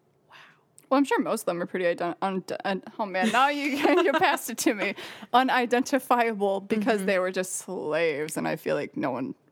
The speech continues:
Speaker 1: Well, I
Speaker 2: cared too much
Speaker 1: mean,
Speaker 2: about identities, probably.
Speaker 1: not so much of who they were, but most of the time you could tell, like, was this a man or was this a woman?
Speaker 2: Gotcha, and this one was just like,
Speaker 1: Uh,
Speaker 2: "Fuck,
Speaker 1: this
Speaker 2: I don't
Speaker 1: one
Speaker 2: know."
Speaker 1: you could not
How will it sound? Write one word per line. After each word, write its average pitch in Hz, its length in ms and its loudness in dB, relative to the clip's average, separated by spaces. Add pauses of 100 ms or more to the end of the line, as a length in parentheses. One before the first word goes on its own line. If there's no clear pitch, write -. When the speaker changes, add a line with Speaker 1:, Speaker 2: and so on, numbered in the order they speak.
(480)
Speaker 1:
Well, 302 120 2
I 320 40 2
Speaker 2:
cared 370 200 0
too 381 80 -2
much 330 120 -2
Speaker 1:
mean, 254 80 -6
Speaker 2:
about - 80 -2
identities, - 680 -6
probably. 151 760 -6
Speaker 1:
not 320 320 -2
so 339 100 -4
much 294 180 -2
of 214 80 -2
who 220 280 0
they 240 160 -2
were, 262 240 -2
but 190 260 -4
most 220 180 -2
of - 40 -10
the 254 80 -4
time 247 180 -2
you 214 120 0
could 185 140 -8
tell, 190 360 -6
like, - 240 -14 (420)
was 196 180 -8
this 190 200 -6
a - 20 -10
man 196 300 -2
or 208 80 -2
was 220 180 -4
this - 160 -10
a 330 60 -8
woman? 254 400 -4
Speaker 2:
Gotcha, 208 220 4
and 196 60 -2
this 208 120 0
one 208 100 0
was 185 120 -4
just - 120 -6
like, - 140 -4 (160)
Speaker 1:
Uh, 240 280 2
Speaker 2:
"Fuck, - 200 -16
Speaker 1:
this 254 240 2
Speaker 2:
I - 80 2
don't 370 160 2
Speaker 1:
one - 100 -2
Speaker 2:
know." 185 280 -2
Speaker 1:
you 226 180 -4
could 220 240 0
not 185 320 -2